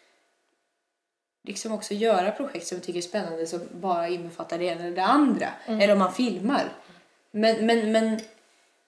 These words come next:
Speaker 1: men jag, eh, tycker att,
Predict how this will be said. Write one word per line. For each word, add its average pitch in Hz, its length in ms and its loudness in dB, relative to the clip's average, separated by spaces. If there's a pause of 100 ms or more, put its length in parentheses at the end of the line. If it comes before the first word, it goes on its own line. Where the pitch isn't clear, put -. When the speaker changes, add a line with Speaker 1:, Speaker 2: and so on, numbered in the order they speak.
(260)
Speaker 1:
men 214 420 2
jag, 196 540 2
eh, 175 360 0 (1900)
tycker 208 540 -4
att, - 680 -10